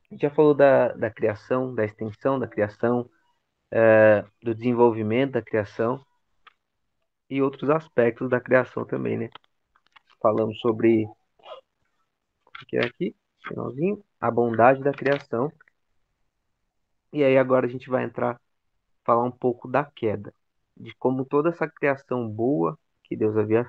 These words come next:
feito se corrompeu. E,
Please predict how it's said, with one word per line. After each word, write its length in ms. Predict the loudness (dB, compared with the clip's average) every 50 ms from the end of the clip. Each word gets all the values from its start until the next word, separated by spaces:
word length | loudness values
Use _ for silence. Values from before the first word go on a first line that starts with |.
| _
feito 420 | -2 0 0 0 -2 _ -20 -20 _ _ _ _ _ _ _ _ _ _ _
se 120 | _ -12 -12
corrompeu. 720 | 0 0 2 2 2 -2 -4 -6 0 2 4 4 4 2 -4 -14 -20 -20 -20 _ _ _ _ _ _ _ _ _ _ _ _ _ -20 -20 -20 _ _ _ _ _ _ _ _ _ _ _ _ _ _ _ _
E, 580 | -2 2 4 4 6 8 8 8 8 6 2